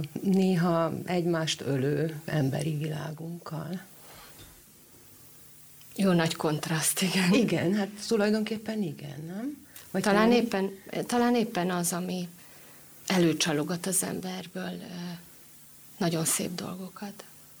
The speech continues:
Speaker 2: ha szembesülnek ilyen elő-, erőteljes kontrasztokkal, mint ez, amit mondasz.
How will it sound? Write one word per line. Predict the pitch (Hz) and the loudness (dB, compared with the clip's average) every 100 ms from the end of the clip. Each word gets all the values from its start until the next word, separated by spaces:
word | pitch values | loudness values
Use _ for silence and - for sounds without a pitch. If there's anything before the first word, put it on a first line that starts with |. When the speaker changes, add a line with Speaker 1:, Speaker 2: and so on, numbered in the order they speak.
| - | -20
Speaker 2:
ha | - 202 208 - - - - | -8 -6 -6 -10 -20 -20 -6
szembesülnek | - 190 175 165 - 131 180 - | 0 2 2 0 0 -2 -4 -6
ilyen | 190 185 | -4 -2
elő-, | 170 - | -4 -4
erőteljes | 196 165 160 160 151 - | -4 -4 -4 -4 -2 -4
kontrasztokkal, | - 151 151 - - - 170 190 | -4 -6 -4 -4 -4 -6 -8 -6
mint | 190 175 170 | -4 -4 -4
ez, | 151 | -4
amit | 151 165 - | -4 -6 -8
mondasz. | - 196 190 185 - - | -10 -10 -12 -12 -8 -8